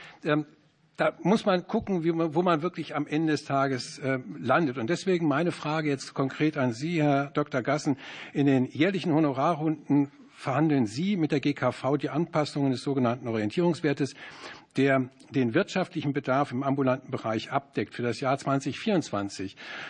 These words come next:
hat die K V, äh, K B V mit der G K V Spitzenverband einstimmig eine Erhöhung von drei Komma acht fünf Prozent beschlossen. Und daher muss ich Sie jetzt fragen, warum reicht Ihnen diese soli-, solide Finanzgrundlage, die von Seiten des Staates, aber vor allen Dingen von den Beitragszahlern der G K V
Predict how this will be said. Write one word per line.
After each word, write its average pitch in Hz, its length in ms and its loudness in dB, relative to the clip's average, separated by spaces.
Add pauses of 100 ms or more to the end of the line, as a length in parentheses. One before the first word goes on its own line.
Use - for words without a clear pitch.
(120)
hat - 380 -2
die 127 120 -6
K 131 240 0
V, 135 240 -4
äh, 139 100 0
K - 160 0
B 143 140 2
V 156 260 0
mit 147 340 0
der 131 140 2
G 135 200 -2
K 131 180 -4
V 139 240 -2
Spitzenverband 143 840 0
einstimmig 160 560 0
eine 139 160 0
Erhöhung 131 360 0
von - 180 0
drei 123 200 0
Komma 117 280 0 (340)
acht - 420 -4
fünf 131 380 -2
Prozent 127 440 0
beschlossen. 104 500 -4
Und - 120 -2
daher 123 220 4
muss 139 180 2
ich 151 100 -6
Sie 185 100 -2
jetzt 175 160 0
fragen, 160 460 0 (360)
warum 190 440 2
reicht 160 400 0
Ihnen 165 200 2
diese 196 220 -2
soli-, 160 480 2
solide 185 560 2
Finanzgrundlage, 160 1040 0
die 139 140 -6
von 135 180 0
Seiten 131 340 -2
des 117 100 -2
Staates, 190 440 -2
aber 156 200 2
vor 139 180 -8
allen 139 140 2
Dingen 135 120 2
von 117 120 -6
den 104 160 -2
Beitragszahlern 151 840 0
der 131 100 0
G 131 180 -2
K 127 180 -2
V 127 340 0